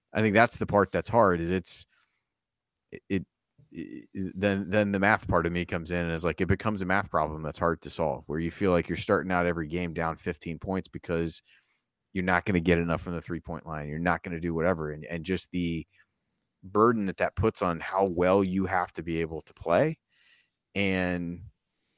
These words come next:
I, I think the roster stuff for next year is a huge deal. Like, to be able to really pull off both getting the players in the portal and getting those guys to play together. We've heard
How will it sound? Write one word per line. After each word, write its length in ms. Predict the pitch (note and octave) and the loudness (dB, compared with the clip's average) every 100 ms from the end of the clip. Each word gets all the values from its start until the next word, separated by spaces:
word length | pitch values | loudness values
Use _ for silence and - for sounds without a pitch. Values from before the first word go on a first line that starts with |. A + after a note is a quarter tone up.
| _ _ _ _ _ | _ _ _ _ _
I, 140 | E2 - | -8 0
I 140 | F2+ | 0
think 220 | A2+ C#3+ | 0 -2
the 100 | A#2+ | 0
roster 320 | F#2 F2+ G#2+ G2 | 2 2 0 -8
stuff 240 | - F#2+ | -6 -6
for 100 | - | -6
next 240 | F2+ - | -8 -6
year 120 | F#2 E2 | -4 -4
is 100 | D2+ | -6
a 60 | |
huge 340 | D2 F#2 F#2+ D#2+ | -6 -2 -2 -2
deal. 300 | D#2+ D#2 A1+ | -4 -4 -4
Like, 220 | D#2 D#2+ | -6 -4
to 100 | - | -4
be 240 | F2+ G2+ | 0 4
able 240 | G2+ C3+ C#3 | 4 4 2
to 140 | - | 0
really 380 | F2+ F#2 G2+ G2 - _ - | -2 2 2 2 -2 _ -2
pull 240 | A2+ A#2+ | 4 6
off 320 | A2 G2 F#2 - | 8 8 6 2
both 380 | F#2+ F2+ E2+ | 4 4 0
getting 360 | E2+ G#2 B2 C#3+ | 2 4 4 0
the 60 | B2+ | -4
players 480 | - G#2+ A#2 A#2+ | 0 0 2 0
in 100 | A2 | -4
the 60 | G2+ | -6
portal 460 | - G2+ G#2 G#2 - | -4 0 4 4 0
and 180 | E2+ D#2+ | -8 -4
getting 300 | F#2+ G2+ G#2+ | -2 0 -2
those 220 | G2 F2+ | -4 -2
guys 260 | F#2 F2+ | -4 -4
to 80 | - | -6
play 240 | - D#2+ F2 | -8 -4 -2
together. 260 | G#2 A2 | 0 0
We've 160 | A2 G2 | -2 -2
heard 280 | A2 A2+ F#2+ | 0 0 -2